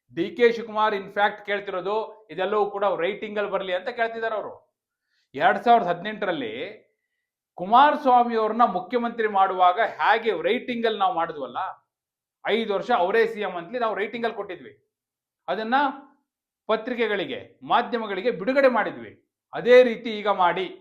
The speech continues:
ಡಿ ಕೆ ಶಿವಕುಮಾರ್ ಪಟ್ಟಿಟ್ಕೊಂಡು ನಿಂತಿದ್ದಾರೆ. ರೈಟಿಂಗ್ ಅಲ್ಲಿ ಆಯ್ತು ಅಂದ್ರೆ ಗ್ಯಾರಂಟಿ. ಮತ್ತೆ ನಿಮಗೆ ಹೇಳ್ತೀನಿ, ರಾಜಕಾರಣದಲ್ಲಿ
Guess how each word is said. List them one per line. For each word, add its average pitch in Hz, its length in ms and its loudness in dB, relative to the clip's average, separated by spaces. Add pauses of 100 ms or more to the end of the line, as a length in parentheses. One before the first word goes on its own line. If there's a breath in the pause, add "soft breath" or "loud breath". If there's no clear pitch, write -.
(680)
ಡಿ 160 140 -10
ಕೆ 170 120 -8
ಶಿವಕುಮಾರ್ 175 340 -10
ಪಟ್ಟಿಟ್ಕೊಂಡು 165 420 -12
ನಿಂತಿದ್ದಾರೆ. 156 500 -6 (880)
ರೈಟಿಂಗ್ 220 380 -2
ಅಲ್ಲಿ 202 140 4
ಆಯ್ತು 202 220 0
ಅಂದ್ರೆ 220 200 0
ಗ್ಯಾರಂಟಿ. 180 580 0 (560)
ಮತ್ತೆ 113 200 -20
ನಿಮಗೆ 113 140 -16
ಹೇಳ್ತೀನಿ, 143 480 -4 (520)
ರಾಜಕಾರಣದಲ್ಲಿ 123 1040 -8